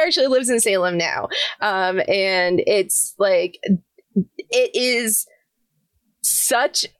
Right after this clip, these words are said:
a radical place to live now. It's like the, the community of Salem kind of deliberately took the history of the witch trials and turned it on its head to make it a super progressive place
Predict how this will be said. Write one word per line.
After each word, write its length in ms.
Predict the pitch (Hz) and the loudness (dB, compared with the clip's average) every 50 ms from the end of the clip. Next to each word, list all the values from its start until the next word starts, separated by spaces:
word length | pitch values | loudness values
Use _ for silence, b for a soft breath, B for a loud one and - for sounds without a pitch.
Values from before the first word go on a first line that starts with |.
| _ _ - | _ _ -2
a 140 | 226 233 214 | 0 0 0
radical 960 | 202 190 190 190 190 202 196 190 185 196 202 196 220 214 - - 254 240 240 | 0 0 0 2 2 2 2 2 2 0 2 0 0 -2 0 2 2 2 2
place 560 | - - - - 185 165 160 - 262 - - | -2 -4 -2 0 2 2 2 0 0 -2 -2
to 240 | - - - 247 226 | -2 -2 0 0 0
live 400 | 190 175 170 165 165 160 190 233 - | 2 2 2 2 2 2 0 0 0
now. 520 | - 285 302 330 349 370 381 403 415 415 415 403 B B B B | 0 0 2 2 0 2 2 2 2 2 2 0 B B B B
It's 180 | - 226 - - | -6 -4 -2 0
like 480 | 226 220 220 220 208 202 190 175 - - | 0 0 2 2 2 2 0 0 -2 0
the, 580 | 208 185 240 220 208 202 202 202 196 190 160 _ _ - 180 - _ - | 2 2 4 4 4 2 2 2 0 0 -2 _ _ -14 -14 -12 _ -2
the 200 | 226 226 208 196 | 0 0 0 0
community 600 | - - - 285 247 254 262 277 277 240 262 240 220 | -2 0 2 4 4 4 4 2 0 0 0 0 0
of 160 | 196 202 196 | 0 0 0
Salem 720 | - - 190 180 196 190 190 175 170 170 160 180 196 190 _ - | 0 0 2 2 4 4 4 4 2 2 2 0 0 -2 _ -6
kind 320 | - - - 185 190 190 | -4 -2 -2 -2 0 0
of 380 | 190 185 180 180 175 170 170 170 _ _ _ _ _ _ _ _ _ _ _ _ _ _ _ _ _ _ _ _ - 175 - - _ - | 2 4 4 4 4 4 2 -2 _ _ _ _ _ _ _ _ _ _ _ _ _ _ _ _ _ _ _ _ -4 -4 -4 -4 _ 0
deliberately 1000 | 240 240 233 202 202 226 220 208 226 226 220 214 - 190 208 185 180 180 175 - | 0 0 0 2 2 2 2 2 2 2 2 0 2 2 2 2 2 2 -2 -4
took 380 | - - - - 196 190 190 - - - - - | -6 -6 0 0 0 0 0 -4 -8 -8 -4 -2
the 180 | 175 170 190 | -2 -2 -2
history 520 | 196 - - 240 - - - 214 208 190 185 | -4 0 -2 0 0 0 0 0 0 2 2
of 120 | 180 175 | 0 0
the 80 | 190 185 | 2 2
witch 220 | 180 180 - - | 2 2 2 0
trials 560 | - 208 170 160 165 160 170 165 165 170 - - - | 0 0 2 2 2 2 2 2 0 0 -2 -2 -2
and 180 | 180 190 180 | -2 -2 -2
turned 220 | - - - 185 185 | -2 -2 -2 0 2
it 140 | 190 170 165 | 2 2 2
on 200 | 165 175 170 170 | 2 0 -2 -2
its 140 | - - | -2 -2
head 240 | - 226 170 165 165 | -2 -2 -4 -4 -4
to 100 | - - | -2 0
make 200 | 180 175 165 - | 2 2 2 0
it 140 | 175 160 - - | 0 -2 0 0
a 80 | - 190 | 0 0
super 720 | - - - - - - 226 226 190 - 208 185 196 - | 0 -2 -2 -2 -2 0 -2 -2 0 0 -2 -2 -2 -4
progressive 580 | - 196 170 170 143 - - - - 147 - _ | -4 -4 0 0 0 0 0 0 -2 -2 -4 _
place 460 | - - - - - - - 196 - | -2 -2 0 0 0 0 0 -2 -2